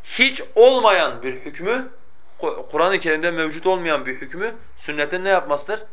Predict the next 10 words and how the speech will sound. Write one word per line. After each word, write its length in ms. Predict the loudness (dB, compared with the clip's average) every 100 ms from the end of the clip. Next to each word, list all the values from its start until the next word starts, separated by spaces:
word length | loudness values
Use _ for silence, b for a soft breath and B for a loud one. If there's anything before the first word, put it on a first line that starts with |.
| -10
Sünnetin 440 | -10 -8 -6 -4 -4
ortaya 520 | -4 -2 0 0 -2 -8
koymasıdır. 500 | -4 -2 -2 -4 -6
Yani 280 | 0 0 2
başlangıç 520 | 0 2 -4 -2 -2
olarak, 280 | 0 -2 -4
istiklal 480 | -8 -8 -4 0 2
olarak, 280 | 0 -4 -6 -10 b b b
e, 260 | -8 -8 -8
sünnetin 520 | -8 -8 -8 -6 -8